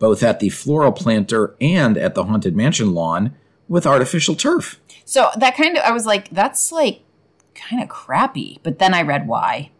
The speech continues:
Speaker 1: Yes.
Speaker 2: It's due to the drought.
Speaker 1: Because it's part of the, uh, Florida, I'm sorry, California always seems to be in a drought
Speaker 2: Yeah.
Speaker 1: situation. Now, Disneyland and Disney World both use reclaimed water,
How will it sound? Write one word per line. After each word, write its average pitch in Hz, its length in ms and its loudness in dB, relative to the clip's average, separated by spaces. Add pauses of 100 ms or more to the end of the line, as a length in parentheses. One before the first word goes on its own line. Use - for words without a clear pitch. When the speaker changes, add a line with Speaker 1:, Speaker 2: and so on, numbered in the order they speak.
(120)
Speaker 1:
Yes. - 400 -2
Speaker 2:
It's 156 160 -6
due 170 160 -4
to 147 40 -2
the 151 120 -4
drought. 104 460 -8
Speaker 1:
Because 110 320 2
it's 98 140 -2
part 101 220 0
of 85 140 -2
the, 90 340 -2
uh, 71 240 -2
Florida, 127 520 2
I'm 87 100 0
sorry, 80 200 -2
California 110 640 0
always 92 240 -2
seems 98 220 0
to - 40 -6
be 92 140 -2
in 85 60 -4
a 82 40 -6
drought 87 320 -4
Speaker 2:
Yeah. 98 120 0
Speaker 1:
situation. 107 520 0 (300)
Now, 110 240 2
Disneyland 113 880 0
and 147 260 2
Disney 139 280 0
World 87 340 -2
both 135 240 0
use 123 240 2
reclaimed 107 460 -2
water, 101 520 0